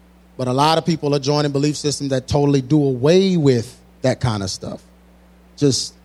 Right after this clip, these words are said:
any gathering or anything.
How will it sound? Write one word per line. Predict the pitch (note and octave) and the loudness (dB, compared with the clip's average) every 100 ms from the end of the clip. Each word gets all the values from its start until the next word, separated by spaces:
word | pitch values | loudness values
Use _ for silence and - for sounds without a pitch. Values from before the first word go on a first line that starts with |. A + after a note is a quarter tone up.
| _ - | _ 0
any | F3 F#3+ F#3 F3 E3 | 2 2 2 0 -2
gathering | C#3+ D#3 F#3 F#3 F3 D3+ C3 A2+ | 0 0 2 2 2 0 -2 -6
or | A2+ | -2
anything. | D3+ F#3+ F3+ - G2+ - | 0 0 0 -4 -10 -14